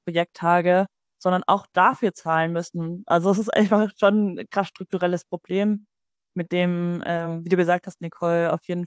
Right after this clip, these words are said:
Fall so Banden bilden und da irgendwie gemeinsam jetzt, also, äh, auf jeden Fall von unten irgendwie zusammen, sich ge-, zusammengetan werden muss, äh,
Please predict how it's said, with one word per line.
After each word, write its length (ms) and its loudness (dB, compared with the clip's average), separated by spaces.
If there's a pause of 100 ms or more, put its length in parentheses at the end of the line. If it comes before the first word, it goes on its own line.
Fall 280 2
so 220 2 (340)
Banden 420 0
bilden 400 8
und 160 0
da 180 4
irgendwie 400 0
gemeinsam 760 0
jetzt, 300 -10
also, 360 2 (760)
äh, 160 4 (520)
auf 160 0
jeden 160 0
Fall 160 0
von 160 -8
unten 440 2
irgendwie 300 -2
zusammen, 460 0
sich 160 -8
ge-, 280 -6
zusammengetan 1040 0
werden 300 2
muss, 380 -4
äh, 560 0